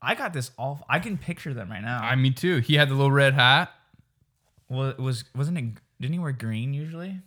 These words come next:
Speaker 1: Or am I s-,
Speaker 2: Or is it
Speaker 1: seeing
Speaker 2: green?
Speaker 1: things?
Speaker 2: I think it was green.
Speaker 1: I think it was green.
Speaker 2: With gold on his thing. I don't
Speaker 1: Yeah.
Speaker 2: know, dude. I don't
Speaker 1: I don't
Speaker 2: know. I
Speaker 1: know.
Speaker 2: haven't seen in a while, but
Speaker 1: But so, there are some bomb shows. Okay, I think a show that you probably didn't watch 'cause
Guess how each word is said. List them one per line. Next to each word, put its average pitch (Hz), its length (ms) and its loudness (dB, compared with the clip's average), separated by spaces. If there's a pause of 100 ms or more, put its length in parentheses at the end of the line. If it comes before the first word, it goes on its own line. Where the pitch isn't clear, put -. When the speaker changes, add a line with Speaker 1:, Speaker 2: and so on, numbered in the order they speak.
(480)
Speaker 1:
Or 131 60 -6
am 123 80 -4
I 120 80 -4
s-, - 220 -10 (200)
Speaker 2:
Or 101 120 -6
is 101 160 -2
it 104 60 -4
Speaker 1:
seeing 101 120 -2
Speaker 2:
green? 104 200 0
Speaker 1:
things? 117 300 -2
Speaker 2:
I 110 60 -2
think 104 160 -2
it 104 40 -2
was 95 140 -4
green. 95 220 -6
Speaker 1:
I 95 40 -2
think 135 100 0
it 123 40 0
was 104 120 -2
green. 85 220 -6
Speaker 2:
With 90 200 -4
gold 101 340 -6 (280)
on 104 160 -4
his 98 140 -8
thing. 104 260 -6
I 95 100 -6
don't 104 100 -4
Speaker 1:
Yeah. 92 220 -4
Speaker 2:
know, 117 60 -4
dude. 87 180 -10
I - 0 -
don't 92 60 -14 (160)
Speaker 1:
I 101 80 -6
don't 90 80 -2
Speaker 2:
know. - 20 -6
I - 40 -6
Speaker 1:
know. 95 60 -4
Speaker 2:
haven't 104 180 -4
seen 95 200 -6
in 92 60 -6
a - 40 -8
while, 92 320 -6
but 92 320 -6 (140)
Speaker 1:
But 151 220 -2
so, 139 140 -8
there 147 140 -4
are 233 40 -6
some 233 160 -2
bomb 131 240 0
shows. 135 340 -2
Okay, 143 220 -2
I 123 160 2
think 190 180 -4
a 190 80 -4
show 135 440 -4
that 110 360 -4
you 117 220 -4
probably 117 320 -6
didn't 123 180 -4
watch 123 260 -4
'cause 107 240 -6